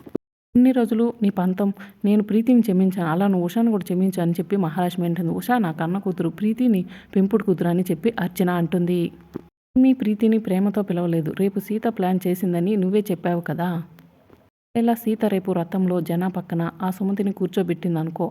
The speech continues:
నువ్వు, జన, గిరి ఎలాగో నాకు సపోర్ట్గా ఉంటారు, ప్రీతి కూడా ఉంటే ఇంకొంచెం సపోర్ట్ ఎక్కువగా అవుతుంది. అంతేకాకుండా తల్లి కాని తల్లితో కన్యాదానం చేపించిందని ప్రీతి అసలే సీతపై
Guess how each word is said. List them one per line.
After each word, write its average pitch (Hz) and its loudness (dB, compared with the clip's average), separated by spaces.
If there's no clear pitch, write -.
నువ్వు, 208 0
జన, 180 2
గిరి 185 2
ఎలాగో 202 2
నాకు 170 -2
సపోర్ట్గా 190 -2
ఉంటారు, 165 -2
ప్రీతి 233 0
కూడా 202 0
ఉంటే 175 0
ఇంకొంచెం 233 0
సపోర్ట్ 190 -2
ఎక్కువగా 190 -2
అవుతుంది. 175 -2
అంతేకాకుండా 202 0
తల్లి 185 -2
కాని 202 0
తల్లితో 170 -2
కన్యాదానం 175 0
చేపించిందని 170 -2
ప్రీతి 190 -2
అసలే 185 -2
సీతపై 175 -4